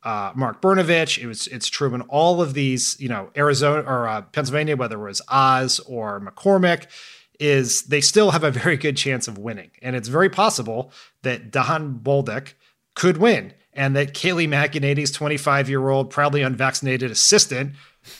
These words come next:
who defeated a Kevin McCarthy-endorsed State Department employee could also win. Like, that is within a possibility. It's worth remembering that while New Hampshire was not one of the battleground states that we focus a ton of time on in twenty twenty,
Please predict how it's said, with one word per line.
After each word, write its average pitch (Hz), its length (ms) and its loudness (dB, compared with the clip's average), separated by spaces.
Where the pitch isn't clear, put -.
who 156 160 0
defeated 143 720 2
a 135 120 -2
Kevin 143 220 0
McCarthy-endorsed 135 720 0
State 156 220 0
Department 143 420 -2
employee 170 760 0
could 190 180 4
also 185 360 4
win. 180 180 4
Like, 127 160 -2
that 151 200 2
is 180 120 0
within 165 220 -4
a 160 100 -4
possibility. 165 440 0
It's - 220 -6
worth 165 300 0
remembering 139 600 0
that 165 140 0
while 165 160 6
New 160 100 0
Hampshire 151 680 2
was 147 100 2
not 175 220 2
one 170 120 0
of 156 60 0
the 147 60 -2
battleground 143 360 2
states 139 200 0
that 131 60 -10
we 131 80 -4
focus 135 360 0
a 120 60 -2
ton 131 240 -4
of 110 80 -8
time 131 280 -2
on 120 140 -2
in 110 140 -6
twenty 110 320 -6
twenty, 190 440 -2